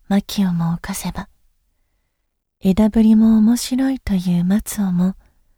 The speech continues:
犯している。楓に次いで繁茂しているのは、二本の青桐で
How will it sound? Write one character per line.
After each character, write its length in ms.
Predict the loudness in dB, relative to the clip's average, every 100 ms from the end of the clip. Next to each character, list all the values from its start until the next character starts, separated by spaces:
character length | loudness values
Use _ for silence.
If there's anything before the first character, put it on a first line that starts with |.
| _ _ -6
犯 320 | -4 -4 -8
し 80 | -8
て 140 | -10
い 100 | -10
る。 160 | -12 -16 _ _ _ _ _ _ _ _ _ _ _ _ _ _ _ _ _ _ _ _ _ _ _ _ _ _ _ _ _ _ _ _ _ _ _ _ _ _ _ _
楓 440 | -10 -2 0 2 2
に 160 | 2 -2
次 280 | -2 0
い 40 | 0
で 100 | 0
繁 340 | -2 -2 0
茂 140 | 0 -2
し 80 |
て 180 | -6 -4
い 60 | -2
る 100 | 0
の 160 | -2
は、 220 | -2 -6 -10 _ _ _ _ _ _ _ _ _ _
二 140 | 2 2
本 340 | 2 -2 0
の 280 | 0 0 0
青 80 | 0
桐 280 | -2 -8 -8
で 200 | -10